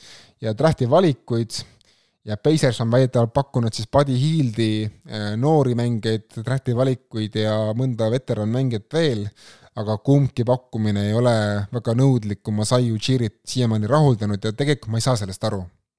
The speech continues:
Ma ei saa aru sellest selles mõttes, et, äh, mulle tundub, et Ujiri on natukene, natukene ära tõusnud, et ta kuidagi kujutab ette, et tema mängijad on niivõrd head ja niivõrd väärtuslikud, et nende eest saab küsida ikkagi väga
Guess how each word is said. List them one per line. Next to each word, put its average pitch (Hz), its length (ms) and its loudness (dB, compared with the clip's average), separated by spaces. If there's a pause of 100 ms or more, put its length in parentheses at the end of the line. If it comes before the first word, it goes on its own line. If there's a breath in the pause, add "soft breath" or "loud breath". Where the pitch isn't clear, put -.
(1120)
Ma 135 80 2
ei 151 80 6
saa 165 300 4
aru 160 180 2
sellest 123 240 0
selles 151 160 0
mõttes, 127 400 -4
et, - 140 -20 (100)
äh, 110 320 0
mulle 117 160 -2
tundub, 156 320 4
et 113 160 0
Ujiri 143 400 0
on 113 80 0
natukene, 110 480 -2 (1200)
natukene 127 720 -4
ära 156 220 0 (100)
tõusnud, 175 560 0
et 110 160 -8
ta 107 80 -6
kuidagi 123 460 -4 (100)
kujutab 156 400 0
ette, 139 320 -2
et - 80 -6
tema 113 240 -4
mängijad 131 380 -2
on 107 100 -2
niivõrd 147 480 4
head 139 320 4
ja 107 80 0
niivõrd 139 300 2
väärtuslikud, 123 580 0
et 107 160 -6
nende 127 160 0
eest - 160 -2
saab - 160 -18
küsida 135 300 -2
ikkagi - 240 -6
väga 131 240 4